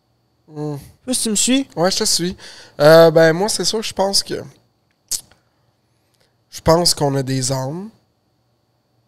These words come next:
Speaker 1: Je pense qu'il y a une force supérieure aussi. Euh, on peut l'appeler God ou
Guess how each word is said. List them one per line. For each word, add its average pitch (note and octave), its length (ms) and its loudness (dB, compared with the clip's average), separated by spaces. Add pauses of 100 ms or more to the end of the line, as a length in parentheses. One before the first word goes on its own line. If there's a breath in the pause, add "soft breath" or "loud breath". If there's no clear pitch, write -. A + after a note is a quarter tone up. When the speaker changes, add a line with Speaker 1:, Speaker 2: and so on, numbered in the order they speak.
(1080 loud breath)
Speaker 1:
Je - 140 -16
pense D#3 340 2
qu'il D3 120 -4
y - 20 -4
a - 20 -6
une C3+ 40 -8
force C#3 300 -4
supérieure C3 800 -4
aussi. C#3+ 400 -6 (800)
Euh, B2+ 180 -10
on - 100 -10
peut C3+ 120 -8
l'appeler B2+ 320 -8
God A#2+ 520 -8
ou A2+ 260 -16